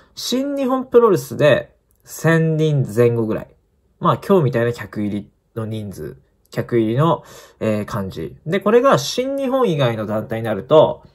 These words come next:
千を切ってくる。このタイトルマッチじゃない、えー、前哨戦とかがメインの大会だと、大体まあ千人切って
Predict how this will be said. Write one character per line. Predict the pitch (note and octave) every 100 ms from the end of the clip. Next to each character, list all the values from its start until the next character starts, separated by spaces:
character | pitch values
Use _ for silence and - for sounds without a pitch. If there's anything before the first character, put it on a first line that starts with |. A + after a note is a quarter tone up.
| _ _ _
千 | - G#3+ G3 C#3
を |
切 | C3+
っ | B2
て | -
く | -
る。 | - - _ _ _ _ _ _
こ | A#2+
の | A2
タ | C#3+
イ | C#3
ト | C#3
ル | C3
マ | C3+
ッ |
チ | - A2+ G#2+
じ | - G#2+
ゃ |
な | A2
い、 | A#2 B2+ F#2+ - _ _ _
え | G#2+ G#2 F#2+ F#2+
ー、 | F#2+
前 | C3
哨 | C3+ C3 C3
戦 | B2+ A#2+
と | A#2
か | A2
が | C#3 A#2+ - -
メ | A#2+ A#2+
イ | A2
ン | - - _ - -
の | D3 A2+
大 | A#2 A2+
会 | A2
だ | G2
と、 | - E3 - - - - -
大 | G#3+
体 | G#3+
ま | F#3
あ |
千 | C#3 E3+ D#3+ C3
人 | G2
切 | F2 G#2
っ |
て | - D#2+ D2